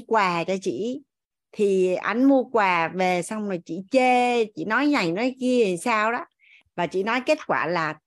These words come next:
suốt ba mươi năm hôn nhân, anh không hề mua quà cho chị nữa. Thì theo như cả nhà là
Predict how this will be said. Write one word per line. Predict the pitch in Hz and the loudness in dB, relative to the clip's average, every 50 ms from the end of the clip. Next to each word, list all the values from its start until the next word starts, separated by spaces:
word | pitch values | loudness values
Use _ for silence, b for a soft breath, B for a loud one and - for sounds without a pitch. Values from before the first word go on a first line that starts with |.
| _ _ | _ _
suốt | - - 339 359 - _ | -4 -2 -2 -2 -2 _
ba | - 262 269 269 277 285 285 285 | -2 2 2 4 4 4 4 4
mươi | 277 277 269 269 269 | 4 4 4 4 4
năm | 262 262 254 254 254 233 | 2 2 2 2 2 2
hôn | 240 262 254 247 240 | 2 2 2 4 4
nhân, | 247 247 240 233 233 - - | 2 2 0 -2 -4 -6 -8
anh | - 175 220 233 170 | -8 -8 -8 -8 -10
không | - - 269 262 247 247 226 | -6 -4 0 0 0 0 0
hề | 220 214 214 208 202 | -2 -4 -6 -4 -4
mua | 180 180 196 220 220 214 | -4 -2 -2 -4 -4 -6
quà | - - 208 180 160 156 | -4 -4 -4 -2 -2 -4
cho | 165 190 196 190 | -6 -8 -8 -8
chị | 190 180 160 | -8 -8 -6
nữa. | 170 160 143 196 247 247 _ _ _ _ _ _ _ _ _ _ _ _ _ _ _ _ _ _ _ _ _ _ _ _ _ _ _ _ _ _ _ _ _ _ _ _ _ _ _ _ _ _ _ _ _ _ _ _ _ _ _ _ _ _ _ _ _ _ _ _ _ _ _ _ _ _ _ _ _ _ _ _ _ _ _ _ _ _ _ _ _ _ _ _ | -6 -6 -6 -6 -8 -10 _ _ _ _ _ _ _ _ _ _ _ _ _ _ _ _ _ _ _ _ _ _ _ _ _ _ _ _ _ _ _ _ _ _ _ _ _ _ _ _ _ _ _ _ _ _ _ _ _ _ _ _ _ _ _ _ _ _ _ _ _ _ _ _ _ _ _ _ _ _ _ _ _ _ _ _ _ _ _ _ _ _ _ _
Thì | - 220 220 214 196 - _ | 2 2 2 2 2 -2 _
theo | - 254 254 254 | 0 2 2 4
như | 254 254 254 247 | 4 4 2 2
cả | - 269 220 | 0 -2 0
nhà | 175 175 196 196 190 190 180 | 0 0 0 0 0 0 0
là | 185 185 185 180 175 175 170 | 0 0 0 0 -2 -4 -6